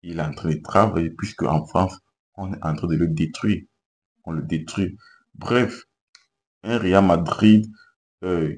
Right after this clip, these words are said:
qui a fait sans, euh, Tchouaméni, euh, sans beaucoup de joueurs, notamment Bellingham qui est blessé. Carlo Ancelotti est obligé de partir sur un milieu.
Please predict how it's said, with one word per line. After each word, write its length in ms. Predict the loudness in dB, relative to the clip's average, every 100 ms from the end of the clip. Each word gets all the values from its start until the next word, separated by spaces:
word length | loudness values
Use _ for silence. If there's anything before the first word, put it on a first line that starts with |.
| -2
qui 160 | 4
a 100 | 6
fait 240 | 4 2 0
sans, 440 | 0 2 2 2 -4 _ _ _ -8
euh, 220 | -6 -6 -6
Tchouaméni, 760 | -2 2 4 4 4 4 0 -8 _ _ _ -8
euh, 280 | -4 -2 -4 -10
sans 260 | -2 0
beaucoup 340 | 0 -2 -2 0
de 120 | 0
joueurs, 200 | 2 2
notamment 360 | 2 0 0 2
Bellingham 440 | 2 2 2 0
qui 100 | 0
est 40 | -2
blessé. 640 | 0 -4 -2 0 2 0 -4 -16 -20 _ -10
Carlo 180 | -2 0
Ancelotti 600 | 0 -2 -4 -2 -4 -2
est 200 | -4 2
obligé 420 | 2 2 -2 -2 0
de 80 |
partir 440 | 0 2 0 0 -8
sur 180 | -2 2
un 40 | 2
milieu. 360 | 2 0 -2